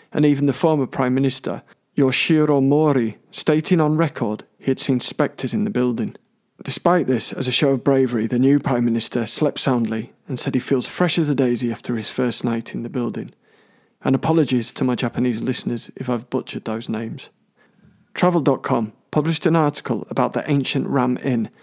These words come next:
stating that it was genuinely haunted, not just a thing of myth and rumour. Known as the most haunted house in Britain,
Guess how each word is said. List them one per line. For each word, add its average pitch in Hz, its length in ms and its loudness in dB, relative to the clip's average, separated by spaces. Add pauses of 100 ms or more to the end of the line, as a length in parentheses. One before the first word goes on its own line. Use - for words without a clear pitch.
(180)
stating 151 500 0
that 123 180 -4
it 139 80 -2
was 147 100 0
genuinely 147 560 4
haunted, 117 480 -4 (360)
not 139 160 2
just - 200 -4
a 151 60 -2
thing 139 220 0
of 117 100 -6
myth 123 200 -2
and 113 100 -2
rumour. 117 360 -2 (640)
Known 151 460 2
as 131 120 -2
the 135 80 0
most 127 240 0
haunted 151 440 0
house 143 240 0
in 131 100 -2
Britain, - 380 -6